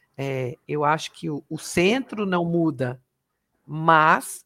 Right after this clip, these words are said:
a gente tem que ampliar a visão a respeito de um monte de outros fatores, né? E então, a crença vai, na verdade, te libertando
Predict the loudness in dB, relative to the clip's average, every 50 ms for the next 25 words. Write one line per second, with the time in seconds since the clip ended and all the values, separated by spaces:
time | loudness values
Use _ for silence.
0 | _ -2 -2 -2 -2 -4 -6 -6 -8 -10 -8 -8 -8 -6 -6 -8 -8 -8 -6 -4
1 | 0 0 2 2 0 -2 -6 -8 -6 -4 -4 -2 -2 -2 -4 -6 -8 -8 -8 -8
2 | -8 -8 -10 -12 -14 -12 -10 -10 -8 -6 -6 -6 -4 -4 -6 -6 -8 -10 -12 -8
3 | -6 -4 -2 -2 -4 -6 -12 -10 -6 -6 -6 -6 _ -8 -8 -6 -6 -8 -8 -12
4 | -16 -20 _ -10 -8 -8 -8 -10 _ _ _ _ _ _ _ _ _ _ _ _
5 | -10 -8 -6 -6 -8 -8 -10 -6 -2 0 0 0 0 0 -2 -4 -6 -8 -10 -14
6 | _ _ _ _ _ _ _ _ _ _ _ _ -2 -2 0 0 -2 -2 -2 -2
7 | -2 -2 -4 -2 0 4 4 4 4 2 0 -6 _ -8 -4 -4 -4 -4 -4 -6
8 | -8 -8 -6 -2 2 4 4 4 2 0 -4 -10 -14 -14 -14 -12 -12 -10 -6 -4
9 | -4 -4 -2 -2 -2 -4 -4 -6 _ -2 -2 -2 -2 -2 -6 -8 -10 -14 -14